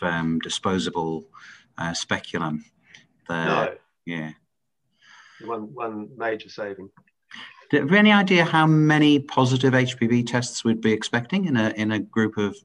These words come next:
Speaker 1: hundred eligible women? Do we know what sort of rates?
Speaker 2: I'm not sure, because, I mean, what we're assuming is there will be some, uh, or, or what we're hoping is there'll be a number of
Speaker 1: What
Speaker 2: women who have never been screened or,
Speaker 1: Yes.
Speaker 2: or that will, that will now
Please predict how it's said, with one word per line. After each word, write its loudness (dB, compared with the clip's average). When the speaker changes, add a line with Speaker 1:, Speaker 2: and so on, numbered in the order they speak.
Speaker 1:
hundred -2
eligible -2
women? 0
Do -8
we 0
know 2
what -6
sort -6
of -8
rates? -8
Speaker 2:
I'm -10
not -6
sure, -6
because, -10
I -12
mean, 0
what -2
we're 2
assuming -4
is -10
there -10
will -14
be -12
some, -10
uh, -14
or, -8
or -12
what -2
we're -8
hoping -2
is -10
there'll -16
be -10
a -20
number -8
of -10
Speaker 1:
What -4
Speaker 2:
women -10
who -18
have -14
never -12
been -12
screened -8
or, -8
Speaker 1:
Yes. -4
Speaker 2:
or -12
that -12
will, -18
that -16
will -20
now -10